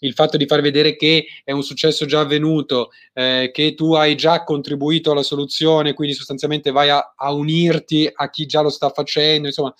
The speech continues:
sono tutta una serie di principi psicologici che vengono messi in campo e che molte delle persone che fanno startup poi conoscono anche perché,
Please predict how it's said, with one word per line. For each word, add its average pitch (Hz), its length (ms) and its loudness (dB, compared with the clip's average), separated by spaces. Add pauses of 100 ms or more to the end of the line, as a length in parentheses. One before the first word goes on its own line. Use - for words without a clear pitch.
(140)
sono 190 160 -6
tutta 175 140 -6
una 175 80 0
serie 175 160 -2
di 151 80 -2
principi 147 400 -4
psicologici 135 760 -2 (1000)
che 156 80 2
vengono 151 340 2
messi 160 300 0
in 151 140 0
campo 156 440 2
e 160 100 -2
che 147 240 -2 (260)
molte 185 360 2
delle 147 160 0
persone 165 280 -4
che 143 100 2
fanno 143 160 -4
startup 151 480 -2
poi 147 140 0
conoscono 143 420 -6
anche 170 220 -2
perché, 120 340 -6